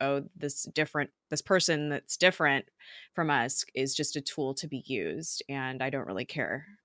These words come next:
about her." <laughs> Um, even though she's my friend.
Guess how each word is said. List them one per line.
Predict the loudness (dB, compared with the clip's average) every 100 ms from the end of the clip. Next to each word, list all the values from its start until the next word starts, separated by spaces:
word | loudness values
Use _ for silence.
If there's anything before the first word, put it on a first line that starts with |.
| _ _ _ _ -10
about | -4 -2 -2
her." | -2 -4 -10 _ -4 2 6
<laughs> | 6 4 -8 -8 -8 2
Um, | 4 4 2 -2 -6 -8 -14 _ _ _ _ 6
even | 8 10
though | 8 6
she's | 4 4
my | 2
friend. | 4 4 2 0 -8